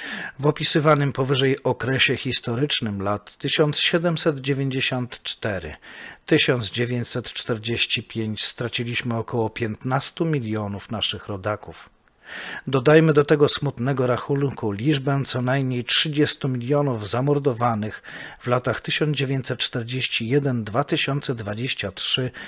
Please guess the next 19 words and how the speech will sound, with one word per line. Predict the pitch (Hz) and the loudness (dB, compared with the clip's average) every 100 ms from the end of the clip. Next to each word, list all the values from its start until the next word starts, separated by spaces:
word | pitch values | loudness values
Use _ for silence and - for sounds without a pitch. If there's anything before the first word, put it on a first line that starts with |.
| - - - | -14 -16 -4
nienarodzonych | 113 156 151 135 127 143 139 117 | 2 4 4 2 2 2 2 0
dzieci, | 107 127 - - 120 - | -2 -2 2 0 0 -2
a | 117 110 | 0 0
bilans | 98 135 160 156 151 - - | 0 0 2 2 2 0 -2
strat | - - 151 - | -2 0 0 0
narodowych | 139 139 135 117 135 117 92 - | -2 0 0 2 0 0 -4 -8
Polaków | 107 107 123 127 98 - - - - - | -4 0 0 0 -6 -10 -12 -14 -14 0
z | 147 | 2
ostatnich | 143 160 143 156 120 | 4 4 4 0 -2
dwustu | 110 135 - 131 | -2 -2 0 -2
pięćdziesięciu | 120 117 110 - 117 110 117 | -2 -2 0 0 0 -2 0
lat | 110 110 - - - - | 2 2 -2 -14 -20 -4
sięga | - 139 127 120 | 0 2 2 0
co | - 127 | 0 -2
najmniej | 117 113 110 101 | 0 0 -2 -2
czterdziestu | - - 123 113 127 160 - - 170 | -4 0 0 0 0 2 0 -4 -6
pięciu | - 135 127 131 - | -4 -2 -2 0 0
milionów | 143 120 107 113 135 139 - - | 0 0 -2 0 0 0 -4 0
ofiar. | 147 135 - 73 - | 0 0 -4 -10 -12